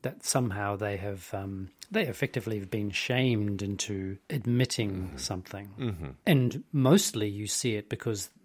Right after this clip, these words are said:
Speaker 1: you can see their confusion. "Wh-, why is it that I'm apologizing?" Not they don't say that, but it's like it's, it's sort of written, it's written la-, it's writ large in their body and their words.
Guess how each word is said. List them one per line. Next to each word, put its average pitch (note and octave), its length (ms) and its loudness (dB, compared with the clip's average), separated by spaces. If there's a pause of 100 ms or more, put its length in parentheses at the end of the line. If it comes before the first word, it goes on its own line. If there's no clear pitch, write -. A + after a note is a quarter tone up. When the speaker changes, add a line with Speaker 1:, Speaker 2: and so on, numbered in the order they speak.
(120)
Speaker 1:
you C3 140 -8
can A#2 220 -4
see A#2 280 -2
their A#2 180 0
confusion. A#2 960 -2 (340)
"Wh-, B2+ 180 -10
why C3 240 -2
is B3+ 120 -2
it - 80 -20
that B3+ 100 0
I'm B3 120 2
apologizing?" B2+ 760 0 (100)
Not G3+ 240 2
they A2+ 80 0
don't G2 200 -6
say E3+ 260 0
that, F#2+ 280 -8 (720)
but G#2 100 -6
it's - 160 -8
like A2 240 -6
it's, - 280 -10
it's E3 120 -4
sort B2 140 0
of G#2+ 160 -6
written, A#2+ 500 -4
it's C#3 160 -6
written C#3 280 -2
la-, B2 260 0
it's D#3+ 160 -6
writ C3+ 220 -2
large A#2+ 540 0
in A2 100 -4
their G#2+ 160 -4
body A2 440 -2
and A2 160 -4
their G#2+ 180 -4
words. G#2+ 760 -4